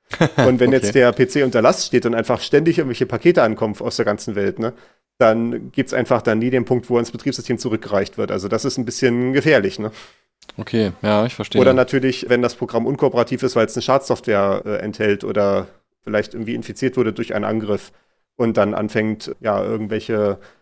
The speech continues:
Speaker 2: Re-, Berechnungen zu machen, die sich nicht aufhalten lassen, eben weil kein so ein Unterbrechungspunkt drin ist.
Speaker 1: Okay, ja.
Speaker 2: Dieses kooperative Multitasking war trotzdem eine Zeit lang relativ weit verbreitet, vor allem so in dieser Ära der frühen Heimcomputer.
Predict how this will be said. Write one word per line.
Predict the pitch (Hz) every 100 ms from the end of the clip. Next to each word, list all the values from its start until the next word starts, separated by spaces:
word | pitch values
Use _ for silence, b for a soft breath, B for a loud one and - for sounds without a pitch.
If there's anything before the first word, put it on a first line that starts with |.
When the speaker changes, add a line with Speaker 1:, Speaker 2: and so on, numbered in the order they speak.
| b _ 113
Speaker 2:
Re-, |
Berechnungen | 113 113 113 123 117
zu | -
machen, | 107 110
die | 107
sich | 104
nicht | 113 -
aufhalten | 123 107 98 101
lassen, | 101 113
eben | 104 101
weil | 101 98
kein | 113 104 101
so | 107
ein | 101
Unterbrechungspunkt | 104 110 110 107 107 92
drin | 98
ist. | 95 90 - _ _ _ _ _ _ _ _ _ _ _ _ B B _
Speaker 1:
Okay, | 135 - 117 107 156 _ -
ja. | 95 98 - _ _ _ _ _ _ _ 123
Speaker 2:
Dieses | 120 127
kooperative | 160 156 135 143 120
Multitasking | 139 190 180 170 - 160
war | 131
trotzdem | - 156 - 170 160 156
eine | 135
Zeit | 135 139 156
lang | 127
relativ | 123 143 143 127
weit | 123
verbreitet, | 120 98 107 139 185 -
vor | -
allem | 123 131 131
so | 131
in |
dieser | 127 120 120
Ära | 123 139
der | 131 117
frühen | - 127 101
Heimcomputer. | 107 123 113 110 104 95 98